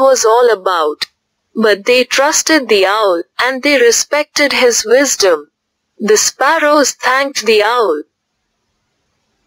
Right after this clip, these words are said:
and immediately flew towards the prince's clothes. The father sparrow picked up the prince's gold necklace while the mother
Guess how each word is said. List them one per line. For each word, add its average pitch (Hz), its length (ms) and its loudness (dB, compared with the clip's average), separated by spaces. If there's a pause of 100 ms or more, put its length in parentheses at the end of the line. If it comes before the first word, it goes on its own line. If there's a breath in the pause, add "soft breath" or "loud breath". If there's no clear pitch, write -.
(2250)
and 233 180 0
immediately 294 880 2
flew 247 340 0
towards 220 600 2
the 220 100 0 (140)
prince's 254 520 2 (120)
clothes. 226 580 2 (480)
The 220 180 2
father 311 560 0
sparrow 262 640 2
picked 226 400 -2
up 240 100 -6
the 226 140 0 (140)
prince's 240 480 2
gold 233 420 2
necklace 202 760 0
while 220 320 2
the 214 240 0
mother 269 260 -2